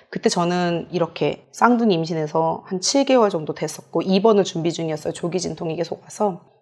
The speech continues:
근데 저희 신랑이 하반신 마비가 온 거예요. 갑자기.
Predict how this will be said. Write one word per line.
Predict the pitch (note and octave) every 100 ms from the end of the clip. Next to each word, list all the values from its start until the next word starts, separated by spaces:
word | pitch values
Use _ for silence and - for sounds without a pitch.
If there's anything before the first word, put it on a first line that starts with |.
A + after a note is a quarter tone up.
| _
근데 | - F3 F3+
저희 | - E3+
신랑이 | F3 E3+ D#3+ F3+ F3+ D3 _
하반신 | - G#3+ A3 G#3 F3
마비가 | D#3+ D#3+ E3
온 | E3+ F3
거예요. | D#3+ E3+ E3+
갑자기. | - - - F3 E3